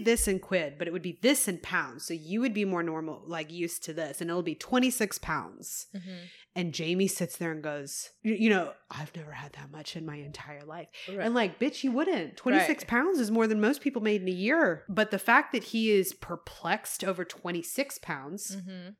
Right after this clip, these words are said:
Speaker 1: and she thinks he's just perplexed over the quid. Like, he's not even being able to conceptualize the whole quid
Speaker 2: What it
Speaker 1: thing.
Speaker 2: is, yeah.
Speaker 1: Like, he
Speaker 2: Mm-hmm.
Speaker 1: can't even understand that, like, the U K, like, that England's got some money system that, like, Scotland's not using quite
Speaker 2: Nope.
Speaker 1: yet.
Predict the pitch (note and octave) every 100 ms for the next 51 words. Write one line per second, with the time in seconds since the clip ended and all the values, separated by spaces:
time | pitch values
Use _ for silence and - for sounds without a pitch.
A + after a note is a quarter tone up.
0 | - G3+ E3 - A#3 B3 C4+ B3+ B3+ A3+
1 | G#3+ G#3+ - - G3 F#3+ - F#3 D#3+ D#3
2 | - F#3+ - - - G3 - - - C4+
3 | D#4+ D4 A#3+ A3 F#3+ F3+ F3 E3 E3 D#3
4 | D#3+ - D#3 - G3 G3 - E3 - F3+
5 | F3 E3 D#3+ D3 D3+ - C#3+ - - -
6 | F3+ A#3 C4+ - C4+ A#3+ G3+ G3 F3+ D#3
7 | - F#3 F3+ E3+ E3 D3 D3+ C#3 - _
8 | _ E3+ E3 F3 - F3 E3 E3 D3+ -
9 | - - - F3 G3+ G3 F3+ E3+ D#3+ E3+
10 | E3 E3 E3 D#3+ - E3 D#3+ C#3+ D3 -
11 | - D3+ D#3 D#3 D#3+ D3 D#3 D3 E3+ A3
12 | C#3+ D#3 C#3+ -